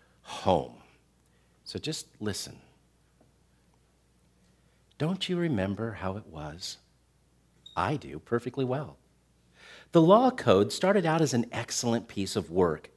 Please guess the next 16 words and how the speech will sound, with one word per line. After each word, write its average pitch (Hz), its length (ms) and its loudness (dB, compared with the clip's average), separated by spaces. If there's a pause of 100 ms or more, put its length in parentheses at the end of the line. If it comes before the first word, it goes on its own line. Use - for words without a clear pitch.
(340)
What 113 180 4
happened, 110 540 -4
though, 78 320 -14 (540)
was 143 160 4
that 151 180 0
sin 160 500 4
found 202 380 2
a 196 60 10
way 143 320 4 (240)
to - 120 -4
pervert 151 800 2
the 139 60 -2
command 139 640 2
into 147 360 0 (180)
a 147 80 -2
temptation, 175 720 0